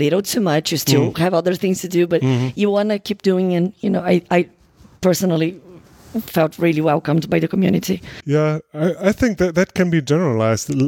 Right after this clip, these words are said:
Speaker 2: like, like, A, everybody is shy with the first steps.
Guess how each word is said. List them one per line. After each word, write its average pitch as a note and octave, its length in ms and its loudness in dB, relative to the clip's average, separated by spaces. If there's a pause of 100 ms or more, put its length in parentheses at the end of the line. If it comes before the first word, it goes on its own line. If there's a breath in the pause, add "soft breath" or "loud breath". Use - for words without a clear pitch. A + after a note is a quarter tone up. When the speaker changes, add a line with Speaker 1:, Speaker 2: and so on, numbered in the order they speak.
(120)
Speaker 2:
like, C3 220 0
like, B2 100 0 (160)
A, E3 260 2 (500 loud breath)
everybody F3+ 760 0
is C#3+ 200 -4 (360 soft breath)
shy E3 560 2
with D3 220 -4
the D3+ 80 0
first - 480 0
steps. - 440 0